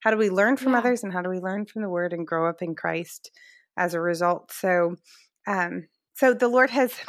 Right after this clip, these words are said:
Speaker 1: put me and my husband in a position to do ministry in a couple of different ways. Our life, um, has never looked exactly like we expect. We walk into new seasons and we think, "We know exactly what this is gonna look like." And of course it doesn't look that way because the Lord always
Speaker 2: No.
Speaker 1: has better <laughs> plans.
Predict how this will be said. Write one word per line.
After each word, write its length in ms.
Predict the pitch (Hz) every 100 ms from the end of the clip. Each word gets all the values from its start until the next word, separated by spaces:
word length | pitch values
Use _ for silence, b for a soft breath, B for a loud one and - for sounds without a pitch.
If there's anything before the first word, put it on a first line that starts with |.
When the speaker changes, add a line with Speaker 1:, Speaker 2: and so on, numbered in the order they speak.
| -
Speaker 1:
put 200 | 269 226
me 460 | 220 233 240 240
and 500 | - 208 202 196 196 -
my 80 | 196
husband 340 | 196 208 214
in 60 | 196
a 20 |
position 680 | 196 185 185 208 190 185 185 B B B
to 120 | -
do 120 | 202 202
ministry 400 | 190 208 220 190
in 80 |
a 60 | 180
couple 280 | - 262 285
of 60 |
different 300 | 233 220 214
ways. 460 | 196 190 214 254 - -
Our 180 | 208 190
life, 460 | 185 214 - - - B B B
um, 560 | 220 202 175 175 190 190 _ _ _
has 300 | - 202 208
never 300 | 214 202 208
looked 180 | 277 277
exactly 800 | 233 190 202 196 - 226 240 254
like 260 | 208 196 196
we 140 | 202
expect. 500 | 175 - - 202 208
We 120 | 196
walk 240 | 185 185 202
into 180 | 180 196
new 160 | 185
seasons 400 | 180 190 190 190
and 60 | 185
we 80 | 175
think, 260 | 175 180
"We 160 | 311 311
know 100 | 262
exactly 760 | 254 262 247 302 320 330 285
what 160 | 190 190
this 160 | 175 175
is 80 |
gonna 180 | 180 175
look 160 | 170 170
like." 140 | 165
And 100 | 196
of 100 | 202
course 260 | - 339 -
it 60 |
doesn't 240 | 190 175 -
look 140 | 175
that 180 | 165 160
way 280 | 175 170 185
because 380 | 190 185 185 -
the 80 | 196
Lord 220 | 196 185
always 180 | 185 220
Speaker 2:
No. 160 | -
Speaker 1:
has 100 | 240
better 280 | 240 190 220
<laughs> 0 |
plans. 640 | 254 196 220 240 311 -